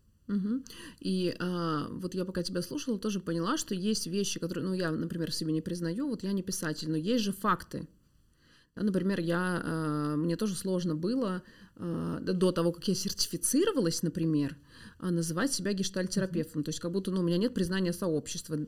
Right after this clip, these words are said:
Speaker 1: бумажки нет, никакой ты не гештальт-терапевт.
Speaker 2: Мгм.
Speaker 1: Хотя, ну, типа, вот, м, допустим, вчера у меня не было,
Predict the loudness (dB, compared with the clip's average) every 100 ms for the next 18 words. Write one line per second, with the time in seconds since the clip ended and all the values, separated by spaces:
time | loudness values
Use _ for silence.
0 | -6 -4 0 0 0 0 0 2 0 0
1 | -2 2 0 2 0 0 0 -2 -4 -6
2 | -4 -2 -2 -4 -6 -10 -8 -8 -8 -10
3 | -8 -2 -2 -2 -4 -2 0 0 2 8
4 | 8 8 4 4 4 4 4 4 4